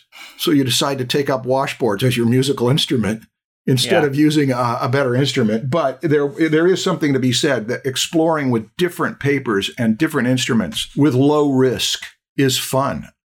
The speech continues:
Speaker 1: I'm feeling right now like I wanna go back on a wave of sketchbooks. But the reason that I did,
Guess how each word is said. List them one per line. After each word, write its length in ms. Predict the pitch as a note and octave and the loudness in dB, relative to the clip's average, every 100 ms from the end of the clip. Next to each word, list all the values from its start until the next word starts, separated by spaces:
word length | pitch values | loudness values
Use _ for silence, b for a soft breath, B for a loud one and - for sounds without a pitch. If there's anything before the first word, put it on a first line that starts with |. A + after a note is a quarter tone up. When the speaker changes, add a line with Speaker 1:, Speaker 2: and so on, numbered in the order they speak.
| - | -4
Speaker 1:
I'm 180 | F3 A#3 | -2 -2
feeling 360 | F3 D#3 A#2+ | 0 2 2
right 180 | A#2 A2+ | 0 0
now 260 | B2+ D#3 A#2 | -2 0 -2
like 240 | G#2+ G#2+ - | -2 -4 -4
I 80 | C3 | -2
wanna 240 | C#3 A#2 | 0 0
go 180 | G#2+ A2+ | 0 -2
back 380 | A2 A2+ G#2+ A2 | 0 -2 -2 -2
on 100 | G#2 | 0
a 200 | G2 A2 | 2 2
wave 240 | A#2 G2+ | 2 0
of 100 | F#2+ | -2
sketchbooks. 640 | - B2+ B2 - - E2+ A2+ | -2 0 0 -2 -8 -8 -4
But 180 | C3 | -4
the 80 | C3 | -2
reason 580 | A2+ D3+ F3+ D3+ B2+ A#2+ | 0 2 2 2 2 2
that 160 | A#2 - | 0 0
I 160 | A#2 | -2
did, 520 | G#2+ D#3 D3 A#2 G2 | -4 0 2 2 -2